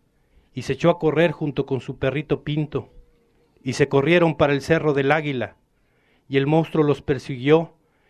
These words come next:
y así el mar se fue metiendo en la tierra por el agua azul que iba echando de su testículo azul el monstruo. Y cada tanto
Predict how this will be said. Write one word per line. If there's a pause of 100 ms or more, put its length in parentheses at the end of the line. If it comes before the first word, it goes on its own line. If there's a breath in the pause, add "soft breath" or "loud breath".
(140)
y
así
el
mar
se
fue
metiendo
en
la
tierra
por
el
agua
azul
que
iba
echando
de
su
testículo
azul
el
monstruo. (920)
Y
cada
tanto